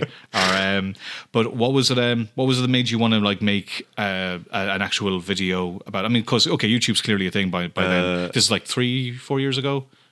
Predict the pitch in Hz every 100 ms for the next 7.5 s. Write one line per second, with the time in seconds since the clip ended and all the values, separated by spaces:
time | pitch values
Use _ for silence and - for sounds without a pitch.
0 | _ - 107 113 101 180 117 117 117 -
1 | 107 - 110 104 87 92 110 - - -
2 | 92 92 90 175 147 127 104 98 92 101
3 | 92 90 87 85 82 82 - 110 107 -
4 | - 107 147 120 113 107 87 - - 107
5 | 104 92 85 87 85 85 87 85 85 80
6 | 80 76 71 85 85 85 82 78 - 90
7 | 95 - 87 82